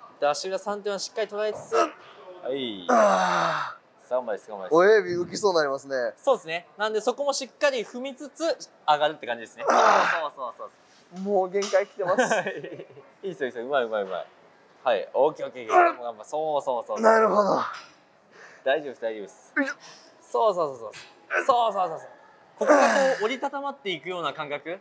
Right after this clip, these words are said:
Speaker 2: はい、はい、はい。
Speaker 1: 股関節が折りたたまっていくような感覚があるといいと思います。
Speaker 2: 今もう、おけつが。
Speaker 1: はい、はい、はい。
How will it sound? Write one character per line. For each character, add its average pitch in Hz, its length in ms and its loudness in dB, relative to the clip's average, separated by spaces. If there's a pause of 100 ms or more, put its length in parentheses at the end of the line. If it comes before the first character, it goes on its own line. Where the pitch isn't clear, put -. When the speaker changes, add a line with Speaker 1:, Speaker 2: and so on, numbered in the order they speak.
Speaker 2:
は 165 160 10
い、 160 40 8
は 156 60 0
い、 - 20 -4
は 165 60 8
い。 156 100 8
Speaker 1:
股 147 260 6
関 110 80 0
節 180 100 -16
が 165 80 -10
折 190 160 -10
り - 20 -14
た 208 60 -18
た 233 120 -6
ま 220 80 -6
っ 202 40 -10
て 202 120 -14
い 190 60 -12
く 202 60 -14
よ 202 80 -8
う - 20 -10
な 202 80 -12
感 196 140 -8
覚 190 140 -12
が 190 80 0
あ - 20 0
る 175 80 -10
と 175 100 -10
い 151 60 -6
い 139 40 -12
と 139 80 -10
思 123 140 -6
い 110 40 -8
ま 104 120 -4
す。 - 260 -20 (120)
Speaker 2:
今 175 340 4
も 170 280 -2
う、 180 120 2
お 196 60 2
け 208 120 6
つ 180 140 -10
が。 170 140 8
Speaker 1:
は - 400 -8
い、 - 20 -4
は 143 60 -6
い、 - 20 -14
は 127 80 -4
い。 107 260 -10